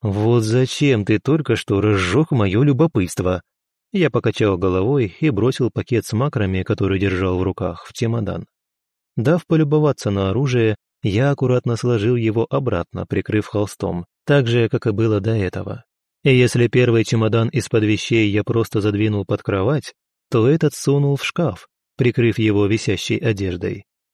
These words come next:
Набросив на плечи пиджак, посмотрел в зеркало. Идеально сидит, несмотря на наплечную кобуру.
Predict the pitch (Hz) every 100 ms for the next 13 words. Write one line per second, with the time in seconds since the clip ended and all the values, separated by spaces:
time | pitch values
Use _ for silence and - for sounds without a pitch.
0 | _ _ 196 180 185 165 123 113 127 123
1 | 110 113 92 113 151 - 110 101 95 123
2 | 143 87 87 90 95 90 90 _ _ _
3 | - 123 113 120 120 107 95 90 107 87
4 | 90 - 127 117 120 107 110 101 101 101
5 | 98 92 101 95 104 101 101 85